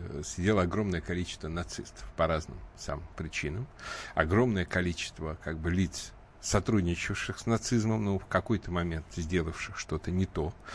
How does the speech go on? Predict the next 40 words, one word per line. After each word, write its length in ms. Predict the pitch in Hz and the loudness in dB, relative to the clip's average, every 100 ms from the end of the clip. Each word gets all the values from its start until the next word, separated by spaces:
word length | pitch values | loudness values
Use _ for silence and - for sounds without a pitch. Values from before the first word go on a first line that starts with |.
| - - | -10 2
То 80 | 92 | 2
есть 180 | 85 104 | 4 4
в 80 | |
этом 220 | 131 123 110 | 4 4 -2
смысле 560 | - 156 - 131 120 - - - | 2 2 4 6 4 4 -6 4
не 160 | 120 | 6
надо 540 | 156 185 117 107 85 - | 8 6 6 4 2 -4
думать, 440 | 92 143 151 107 | 2 4 6 4
что 340 | - - 123 110 | 2 2 4 4
нахождение 760 | 95 - 110 107 120 113 95 92 | 4 4 4 6 4 6 4 0
в 100 | - | 2
концлагере 720 | 113 95 - 147 175 123 101 | 2 2 4 6 6 2 2
нацистском 600 | 98 - 139 139 - 101 | 2 2 0 0 2 2
автоматически 760 | 95 - 98 98 135 - - | 2 2 2 4 2 0 2
означает, 640 | 101 95 101 95 127 117 98 | 4 4 2 4 6 6 4
что 180 | - | -4
человек 380 | - 98 104 98 | -2 2 2 2
не 160 | 98 101 | 2 2
нацист. 520 | 98 - - - - | 2 -2 -8 -10 -6
Это 220 | 73 71 | -2 0
означает 500 | 85 98 95 104 90 | 2 0 2 2 4
только, 280 | - 175 123 | 0 2 0
что 180 | - 76 | 0 -4
у 80 | 87 | -2
него, 320 | 92 123 135 - - - - - | 0 0 0 -4 -8 -8 -2 2
как 160 | 92 | 4
бы, 160 | 92 95 | 4 6
могли 360 | 98 95 117 | 6 6 6
выйти 440 | 107 104 113 95 85 | 6 4 4 -2 -4
те 160 | - 113 | 4 6
или 180 | 95 | 6
иные 240 | 92 101 101 | 4 4 4
недоумения 720 | 92 87 92 98 104 90 82 | 4 4 4 4 2 2 0
там, 280 | 82 80 82 | -2 -2 -4
с 120 | 85 | -4
Гитлером 480 | 98 135 - 95 90 | 0 0 2 0 0
и 40 | |
так 220 | - 98 82 | 0 0 0
далее. 240 | 62 - - | -6 -4 0
Поскольку 560 | - - 139 - 110 | 2 4 2 2 0